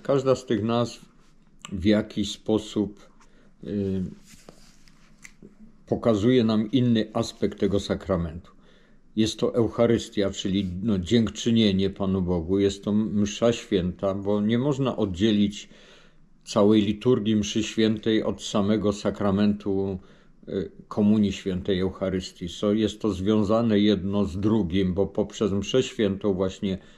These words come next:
otrzymujemy ten sakrament i tylko na mszy świętej w zwyczajny sposób go przyjmujemy. Przy okazji warto wspomnieć, że jeżeli ktoś chciałby przyjąć albo miał okazję w jakiś sposób,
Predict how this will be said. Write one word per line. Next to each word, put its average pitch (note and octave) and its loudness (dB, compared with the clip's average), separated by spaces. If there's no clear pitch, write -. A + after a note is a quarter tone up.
otrzymujemy A2+ 2
ten F#2+ -2
sakrament F#2 -2
i G2 0
tylko A2 -2
na F#2+ 0
mszy F#2+ -4
świętej F#2+ -2
w E2+ -8
zwyczajny G2+ 2
sposób G2+ -4
go G2 0
przyjmujemy. F#2+ -2
Przy - -4
okazji G2+ 0
warto G#2 0
wspomnieć, G#2+ 0
że G2+ 0
jeżeli G2+ 0
ktoś G#2+ 0
chciałby A#2 2
przyjąć G2 2
albo F#2 0
miał G2 2
okazję G2 0
w F2 -2
jakiś F#2+ -2
sposób, G2+ -6